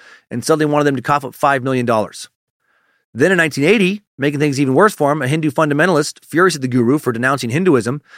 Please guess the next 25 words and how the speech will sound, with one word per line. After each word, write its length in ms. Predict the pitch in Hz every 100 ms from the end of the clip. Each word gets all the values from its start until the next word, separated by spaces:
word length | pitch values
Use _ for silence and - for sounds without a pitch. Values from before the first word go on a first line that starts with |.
| -
Vilas 420 | 104 131 180 160 -
Tupe, 380 | 196 165 160 - _ _ - _ _ _ -
uh, 200 | 120 139
attempted 380 | 139 139 170 170
to 100 | 147
assassinate 540 | 139 - 170 170 156 120
Bhagwan, 420 | 123 110 104 - _ _ _ _ _ -
threw 140 | 165
a 20 |
knife 280 | 139 170 170
at 100 | 123
him 140 | 90 _ _ _ -
in, 140 | 117 120
in, 420 | 120 110 104 113
uh, 60 | 110
from 200 | 127 120
a, 20 |
a, 260 | 117 107 117 110
in 140 | 117
a, 60 | 110
a 340 | 110 117 113
large 320 | 110 139 131
crowd 200 | - 139
of 80 | 117
followers. 540 | 143 135 98 - -